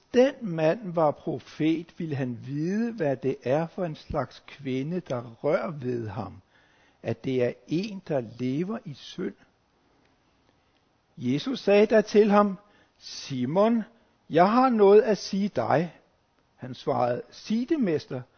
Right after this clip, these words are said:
En pengeudlåner havde to skyldnere. Den ene skyldte ham fem hundrede denarer, den anden halvtreds. Da de ikke havde noget at betale med,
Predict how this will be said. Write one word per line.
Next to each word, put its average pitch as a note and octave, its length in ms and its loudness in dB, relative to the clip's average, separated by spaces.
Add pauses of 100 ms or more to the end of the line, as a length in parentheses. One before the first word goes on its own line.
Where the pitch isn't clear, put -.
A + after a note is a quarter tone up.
(720)
En C#3 300 -4
pengeudlåner G#3 1120 4
havde E3 420 2
to A#3 480 -4
skyldnere. B2+ 840 -4 (460)
Den C#3+ 220 -2
ene F3 460 0
skyldte G3+ 460 -2
ham C3 260 0
fem G#3+ 520 6
hundrede A3+ 540 4
denarer, G#3 600 4 (540)
den F3 180 0
anden C3+ 320 -4
halvtreds. C#3 840 -4 (1000)
Da D3+ 100 2
de C#3+ 120 -2
ikke A3 200 6
havde A#3 120 6
noget F#3 160 6
at D#3 80 6
betale A3 540 4
med, G#3 280 6